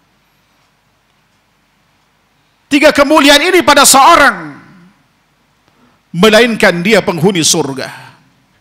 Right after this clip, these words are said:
Bagaimana sahabat mulia Umar, Umar bin Khattab radhiyallahu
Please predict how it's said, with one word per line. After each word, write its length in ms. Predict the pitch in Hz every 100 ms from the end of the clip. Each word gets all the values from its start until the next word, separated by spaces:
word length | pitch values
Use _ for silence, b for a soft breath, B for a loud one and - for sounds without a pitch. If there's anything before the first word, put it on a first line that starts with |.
| _ _ _ _ _ _ _ _ _ _ _ _ _ _ _ _ _ _ _ _ _ _ _ -
Bagaimana 400 | 202 196 240 214
sahabat 480 | 180 214 180 175 190
mulia 400 | 233 190 160 151
Umar, 320 | 220 196 - - - _ -
Umar 160 | 226
bin 160 | 185 165
Khattab 320 | 190 208 190
radhiyallahu 560 | 185 175 180 180 190